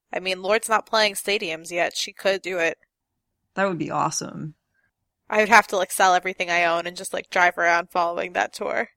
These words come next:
Speaker 1: 'Cause that would be,
Speaker 2: <laughs>
Speaker 1: like, uh, just a magical experience, I feel like. Well, anyway, our last piece of news is that Taylor this weekend also was seen attending her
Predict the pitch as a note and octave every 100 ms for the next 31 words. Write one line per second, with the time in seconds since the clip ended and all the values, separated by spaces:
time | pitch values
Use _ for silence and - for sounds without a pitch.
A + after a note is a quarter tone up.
0 | _ _ - A#3+ F#3+ G3+ F#3+ F#3+ F3+ F3+
1 | _ - _ _ _ _ _ _ - _
2 | - - - - G3+ G3 F#3+ F3+ - -
3 | F3 E3+ F3+ - _ _ _ - G3+ -
4 | G3 F#3 F3 F3 - - - F#3+ F3 E3+
5 | A2 G#2+ - - _ _ _ _ _ _
6 | _ _ _ _ _ _ _ _ _ _
7 | _ A3 G#3+ B3 C4 G3+ G3 G3 G3+ B3
8 | C4 A#3+ G3 G3 G3 G3 - G3 F#3+ -
9 | G#3+ G#3 G3+ G3+ G3+ F#3+ - G#3 A#3+ G3+
10 | F#3+ F3 A3 - B3 A3 - - F#3+ -
11 | G#3 G3 F#3+ F#3+ - G3 F#3+ G3+ G#3+ -
12 | - _ _ G#3+ G#3+ G#3